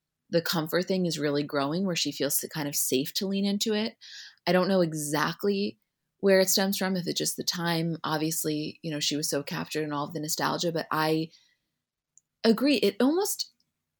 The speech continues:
you know, it's like on one hand, in some of the episodes when he's really trying hard and you can see that she's actively pushing back, and as we know, it's just a self-preservation tactic. We get it. Like, logically, we get it. It is still a little bit sad, even if you know it's a smart move, because you want her to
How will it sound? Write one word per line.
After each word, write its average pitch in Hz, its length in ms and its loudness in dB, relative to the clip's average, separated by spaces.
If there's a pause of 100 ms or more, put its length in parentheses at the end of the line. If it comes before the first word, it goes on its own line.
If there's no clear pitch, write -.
(140)
you 233 100 4
know, 226 180 6
it's 226 140 2
like 233 180 4
on 208 200 4
one 208 180 2
hand, 302 260 2
in 214 80 6
some 175 180 2
of 202 140 0
the 190 140 2
episodes 156 600 -2
when 156 240 -6 (500)
he's 190 320 0
really 175 260 4
trying 160 360 -2
hard 151 220 0
and 170 120 -2
you 165 80 -2
can 165 140 -2
see 160 160 0
that 151 120 -4
she's 156 220 -2
actively 160 420 0
pushing 160 300 -4
back, 151 260 -2
and 156 80 -4
as 151 160 -4
we 196 80 0
know, 208 220 4
it's 160 200 -2
just - 260 -6 (280)
a 170 60 -6
self-preservation 185 760 2
tactic. 170 340 0
We 180 120 0
get 147 200 2
it. - 160 -8
Like, - 100 -6
logically, 202 420 6
we 156 120 0
get 139 180 -2
it. - 160 -8 (680)
It 277 120 10
is 359 200 8
still 254 280 8
a - 40 8
little 202 200 6
bit 190 160 2
sad, 190 280 6
even 185 200 2
if 180 120 -2
you 180 80 0
know 170 160 4
it's 175 160 0
a 180 40 -4
smart 165 320 0
move, 220 180 4
because 185 260 0
you 190 100 2
want 190 300 2
her 202 100 0
to 160 160 0